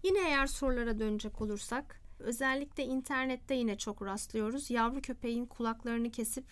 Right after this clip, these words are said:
resim koyuyorlar veya video çekimi ya-, yapıyorlar. "Bununla alakalı ne yapabiliriz?" diye soruyorlar. Şimdi öncelikle şunu bilmemiz gerekiyor ki bizim kanunlarımızda hayvanlara tıbbi ve cerrahi müdahalelerde bulunmak sadece veteriner hekimlere tanınmış bir hak. O nedenle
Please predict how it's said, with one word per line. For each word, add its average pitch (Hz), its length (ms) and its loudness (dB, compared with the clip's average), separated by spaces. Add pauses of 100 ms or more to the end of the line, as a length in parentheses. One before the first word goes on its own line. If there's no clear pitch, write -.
(140)
resim 226 440 4
koyuyorlar 202 640 0
veya 208 340 -2
video 233 280 -2
çekimi 180 460 -4
ya-, 180 120 -8 (120)
yapıyorlar. 180 720 -6 (380)
"Bununla 330 320 6
alakalı 202 600 2
ne 208 60 4
yapabiliriz?" 180 680 -2
diye 170 180 -6
soruyorlar. 170 600 -4 (480)
Şimdi 320 220 2
öncelikle 359 420 4
şunu 381 260 4
bilmemiz 240 420 4
gerekiyor 277 460 0
ki 320 260 -2 (240)
bizim 320 260 2
kanunlarımızda 254 960 4 (300)
hayvanlara 320 560 6
tıbbi 285 540 2
ve 240 140 6
cerrahi 233 640 4
müdahalelerde 208 840 0
bulunmak 208 420 -2
sadece 269 520 0
veteriner 214 460 0
hekimlere 175 540 -6
tanınmış 170 520 -6
bir 185 80 -4
hak. 320 360 -2
O 339 120 6
nedenle 214 520 0